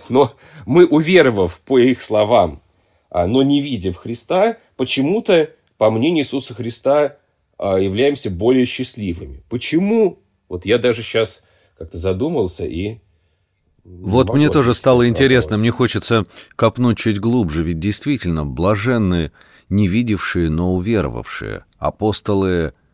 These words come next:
Speaker 2: видели, стало быть, они не блаженные,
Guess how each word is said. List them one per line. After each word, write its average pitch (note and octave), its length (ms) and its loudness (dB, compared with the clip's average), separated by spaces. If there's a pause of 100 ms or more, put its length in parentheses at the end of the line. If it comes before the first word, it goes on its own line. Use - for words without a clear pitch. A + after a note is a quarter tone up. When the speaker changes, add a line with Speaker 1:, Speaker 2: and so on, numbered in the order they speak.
(140)
Speaker 2:
видели, B1+ 760 -4 (420)
стало D#2 280 -4
быть, C#2+ 200 -6
они E2 520 -2
не E2+ 280 -2
блаженные, F2+ 840 -4